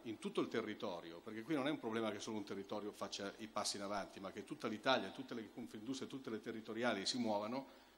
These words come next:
per creare un sistema paese e fare il nostro piano industriale, è vero, che è molto più allargato rispetto a quello tedesco perché è molto più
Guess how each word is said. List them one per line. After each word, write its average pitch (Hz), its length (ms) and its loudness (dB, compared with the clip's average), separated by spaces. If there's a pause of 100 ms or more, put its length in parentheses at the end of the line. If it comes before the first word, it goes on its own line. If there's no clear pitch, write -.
per 139 120 2
creare 131 300 6
un 127 80 2
sistema 120 400 2
paese 110 460 2
e - 20 0
fare 120 200 2
il 113 100 0
nostro 127 340 2
piano 98 200 2
industriale, 101 520 2
è 113 60 4
vero, 104 360 2 (320)
che 139 120 2
è - 20 6
molto 139 320 6
più 123 160 2
allargato 113 540 4
rispetto 113 340 -2
a 101 40 0
quello 123 140 -2
tedesco 117 360 -2
perché 104 260 -2
è 104 40 4
molto 107 340 0
più 104 260 0